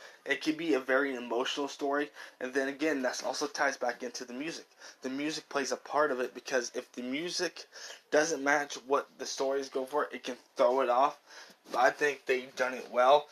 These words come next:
at least for what they showed in the trailer. The music and the motion, I think, is all there, and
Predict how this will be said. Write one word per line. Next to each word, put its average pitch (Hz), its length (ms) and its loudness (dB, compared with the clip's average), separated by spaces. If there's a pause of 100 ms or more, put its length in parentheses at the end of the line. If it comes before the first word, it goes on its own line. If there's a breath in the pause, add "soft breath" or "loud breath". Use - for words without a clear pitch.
(100)
at 135 120 0
least 160 240 -4
for 151 140 4
what 147 200 0
they 143 80 -2
showed 143 260 -2
in 131 60 -8
the 127 60 -8
trailer. 147 400 -2 (380 loud breath)
The 131 120 0
music 143 600 -2
and 120 100 -8
the 117 80 -2
motion, 131 560 0 (120)
I 123 60 -4
think, 139 200 -4
is 123 160 -8 (140)
all 127 220 6
there, 135 380 0 (460 loud breath)
and 131 180 2